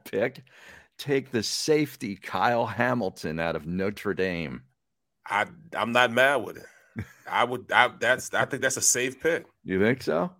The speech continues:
Speaker 2: Oh yeah, he's
Speaker 1: All right.
Speaker 2: good, man. He's good. You know, he's like, um, he's like, um, the other Notre Dame guy from, uh,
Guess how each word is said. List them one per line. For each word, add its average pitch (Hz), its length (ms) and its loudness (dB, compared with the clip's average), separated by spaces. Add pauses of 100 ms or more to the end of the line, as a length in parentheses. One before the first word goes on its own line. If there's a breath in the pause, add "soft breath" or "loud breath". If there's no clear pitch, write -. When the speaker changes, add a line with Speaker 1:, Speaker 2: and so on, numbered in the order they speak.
(120)
Speaker 2:
Oh - 240 -2
yeah, 107 400 -4
he's 131 200 -2
Speaker 1:
All 143 60 -4
right. 113 80 -2
Speaker 2:
good, 143 200 8
man. 98 320 -6
He's 143 160 -6
good. 117 360 2 (880)
You 110 80 -8
know, 123 120 -2
he's 143 120 -2
like, 143 220 2
um, 131 420 2 (100)
he's 139 160 -8
like, 147 180 0
um, 135 360 0
the 127 100 0
other 151 220 0
Notre 120 280 -4
Dame 113 280 -4
guy 113 240 0
from, 113 220 -10
uh, 107 260 -2